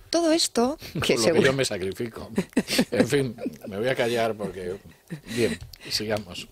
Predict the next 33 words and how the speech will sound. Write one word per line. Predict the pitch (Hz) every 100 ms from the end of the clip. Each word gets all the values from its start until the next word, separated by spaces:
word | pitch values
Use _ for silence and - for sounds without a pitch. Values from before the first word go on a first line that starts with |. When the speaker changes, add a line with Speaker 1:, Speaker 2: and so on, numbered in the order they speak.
| - -
Speaker 1:
El, | 180 175 170 170 -
el | 170
manu-, | 160 170 170 175
los | 170 165
manuales | 156 165 208 -
que | 226
yo | 214
he | 190
manejado, | 170 170 - 196 185 220 214 - - - -
hay | 170
varias | 190 202 190
páginas. | - 180 - 139 127 117 - - _ _ _
Y | 147
digo, | 139 135
"Caramba, | - 131 160 196 135 - _ - - -
las | 147 139 -
he | 214
oído | 226 185 196 247 - _
y | 156
lo | 147
más | 139 165 180
terrible, | - 170 156 151 135 127 -
las | - 127 - 160
he |
dicho". | 147 117 - - - _ _ _ - - - _ _ _ _ _ _ _
Es | 151
decir, | 160 156 139 - - - - -
que | 170
en | 202
un | 233
momento | 240 226 202
determinado, | 180 180 165 170 180 214
pues, | - 165